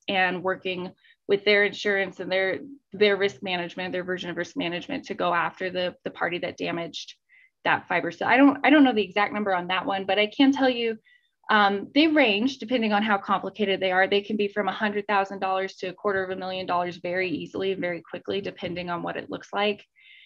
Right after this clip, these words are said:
And part of, part of the reason is because it can get very, um, challenging when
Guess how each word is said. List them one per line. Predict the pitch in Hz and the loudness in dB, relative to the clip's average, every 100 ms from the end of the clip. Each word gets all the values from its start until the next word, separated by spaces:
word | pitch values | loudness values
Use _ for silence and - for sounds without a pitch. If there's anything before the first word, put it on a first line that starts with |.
| _ | _
And | - 220 | -2 2
part | 311 349 | 4 6
of, | 349 277 | 4 0
part | - 311 | 2 2
of | 359 | 4
the | 277 | 2
reason | 208 233 254 208 185 190 | 0 -2 0 0 0 0
is | - 196 | -2 -2
because | 196 208 220 214 | -4 -8 -2 0
it | 202 202 | 0 -4
can | 247 220 | -4 0
get | 254 - | 2 0
very, | - 202 208 220 240 233 - | -2 2 4 4 0 -4 -4
um, | 196 185 175 165 185 _ _ _ - _ _ | 0 2 2 0 -8 _ _ _ -20 _ _
challenging | - 320 392 339 220 175 175 190 214 _ _ - | 2 4 6 6 4 0 -6 -8 -14 _ _ -2
when | 214 208 | 0 2